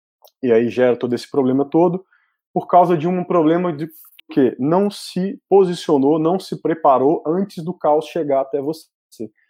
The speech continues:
Então é isso que eu vejo hoje quando acontece na Itália. Na Itália, é, o que aconteceu foi,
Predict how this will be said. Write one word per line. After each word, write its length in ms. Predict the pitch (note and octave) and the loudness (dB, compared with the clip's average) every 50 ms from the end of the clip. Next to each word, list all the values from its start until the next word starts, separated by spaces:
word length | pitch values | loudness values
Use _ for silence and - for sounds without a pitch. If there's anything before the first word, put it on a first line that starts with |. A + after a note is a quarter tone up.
| _ _ _ - | _ _ _ -14
Então 160 | D3 - F#3 F#3 | 0 2 4 4
é 60 | F#3+ | 4
isso 140 | G3+ G3 - | 2 0 2
que 80 | - | 0
eu 60 | G3+ | 4
vejo 280 | D#3 F3+ F#3 F#3+ E3+ E3+ | 6 8 6 8 8 8
hoje 200 | D3+ D3+ D3+ C#3+ | 6 6 6 4
quando 180 | D3 - C#3+ C#3 | 0 0 -2 0
acontece 420 | C#3 D3+ C3+ - C3 B2+ B2 - | 0 0 -2 0 0 -2 -2 -2
na 100 | C3 C3+ | -4 -4
Itália. 520 | D3 - - D3+ E3+ E3+ E3+ E3 D#3 D#3 - _ _ _ _ _ - | -4 0 0 2 4 4 4 4 0 -2 -2 _ _ _ _ _ 0
Na 120 | D3+ D#3 | 2 2
Itália, 580 | D3+ D#3 - F#3+ G3+ F#3+ D3+ A#2+ A2 G2 F#2 - _ _ _ _ _ _ _ - A#2 | 2 4 4 6 6 6 6 4 2 -2 -2 -8 _ _ _ _ _ _ _ 0 2
é, 420 | A#2+ A#2 A#2 A2+ A2 G#2+ G#2 - | 4 6 6 6 4 2 0 -2
o 80 | - B2+ | -6 -8
que 100 | - D3+ | -8 -8
aconteceu 480 | C#3+ - D#3 D3+ D3+ C#3+ C#3+ - E3 D#3+ | -4 -4 -4 -2 -2 -4 -4 -2 -6 -6
foi, 240 | - - D#3+ D3+ | -4 -4 -4 -4